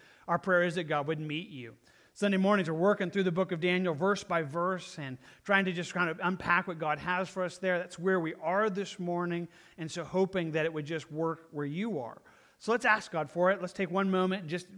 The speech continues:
go before him in prayer and ask that he'd open up his word to us. I'm leading, but I'm hoping you're praying that you also would be asking for God to take his word and make it real to you. Father, thank you for this morning, this opportunity. Thank you for your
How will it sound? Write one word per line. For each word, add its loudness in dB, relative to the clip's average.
go 4
before -2
him -2
in -6
prayer 2
and 0
ask 0
that -10
he'd -4
open 0
up -4
his -10
word -2
to -2
us. -8
I'm 2
leading, 2
but 0
I'm -4
hoping -2
you're -6
praying -2
that -4
you -2
also -2
would -6
be -8
asking -4
for -8
God -2
to -8
take -8
his -2
word -10
and -6
make -4
it -12
real -6
to -16
you. -16
Father, 6
thank 0
you -2
for -4
this -8
morning, -2
this -4
opportunity. -4
Thank 2
you 0
for -2
your 2